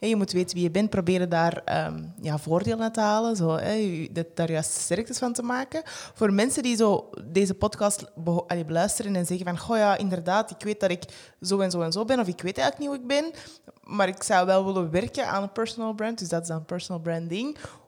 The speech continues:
Hoe gaat je daar dan mee aan de slag? Wat, wat kun je doen vandaag om daarmee aan de slag te gaan?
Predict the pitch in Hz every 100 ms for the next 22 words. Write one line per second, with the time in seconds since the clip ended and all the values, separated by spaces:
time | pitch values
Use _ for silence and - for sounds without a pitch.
0 | _ _ _ _ 196 202 202 202 202 190
1 | 190 180 170 160 - 190 170 175 175 196
2 | 196 208 190 170 151 175 247 269 254 233
3 | 226 226 - - 208 220 226 220 - -
4 | - _ 165 190 196 180 175 - 165 156
5 | - - 180